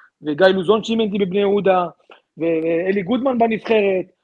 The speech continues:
לא חסר מאמנים טובים שאימנו אותי לאורך הקריירה. ויוסי מזרחי, שהעלה אותי לבוג-, אה, יוסי מזרחי בעונת האליפות הראשונה שלי באלפיים ושש שבע,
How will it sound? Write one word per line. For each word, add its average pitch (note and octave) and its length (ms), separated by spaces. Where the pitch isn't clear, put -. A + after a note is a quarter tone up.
לא G#3+ 140
חסר C#4 420
מאמנים A#3 520
טובים G#3 320
שאימנו G3 340
אותי G3+ 200
לאורך F3+ 240
הקריירה. D#3+ 440
ויוסי A3 420
מזרחי, A3 440
שהעלה G3+ 260
אותי G#3 140
לבוג-, G3 300
אה, F#3+ 180
יוסי G#3 280
מזרחי G#3 240
בעונת F#3+ 280
האליפות G3 280
הראשונה F#3 360
שלי F#3+ 160
באלפיים F#3 340
ושש F3 260
שבע, C4 240